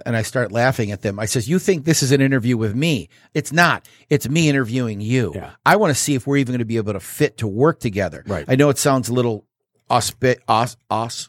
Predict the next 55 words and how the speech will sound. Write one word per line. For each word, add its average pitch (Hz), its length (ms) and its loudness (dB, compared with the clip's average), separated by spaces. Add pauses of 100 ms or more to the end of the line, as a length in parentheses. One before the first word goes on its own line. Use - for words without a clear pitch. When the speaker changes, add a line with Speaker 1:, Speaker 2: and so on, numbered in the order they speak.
(140)
Speaker 2:
You're, - 80 -6
Speaker 1:
auspi- 95 300 -2
Speaker 2:
you're 101 100 2
going 131 160 4
for 82 160 -4
auspicious? 110 600 -2
Speaker 1:
auspicious. 135 600 0
I 107 80 -6
think 127 220 -8
that 123 200 -6
Speaker 2:
I'm 101 60 -2
not 104 160 4
gonna 98 160 4
ask 95 260 2
for - 60 -6
the 82 80 -2
definition, 82 480 -6
Speaker 1:
No, 180 260 4
Speaker 2:
but 170 80 6 (100)
that's - 40 -10
Speaker 1:
it, 175 140 2
Speaker 2:
okay. 180 100 -2
Speaker 1:
it, 180 140 -2
it, - 80 -20
it - 60 -6
sounds 226 360 0
like, 180 240 2
like, 160 280 2
underhanded 135 760 -2
or 120 140 0
a 117 40 -2
little 135 220 0
bit, 120 340 -2
you 143 100 -4
know, 120 240 0 (320)
but, 165 220 0
but 156 140 0
it's - 160 -4
really 156 200 2
not. 175 360 2
We 160 240 0
have 160 240 0
to 127 80 -8
interview 139 400 -2
the 127 100 -6
people 139 300 -4
we're 127 140 0
working 165 340 -2
with, 113 180 -2
because 123 260 -4
if 120 120 -2
our 180 100 0
personalities 165 640 0
don't 131 200 2
match, 127 360 -2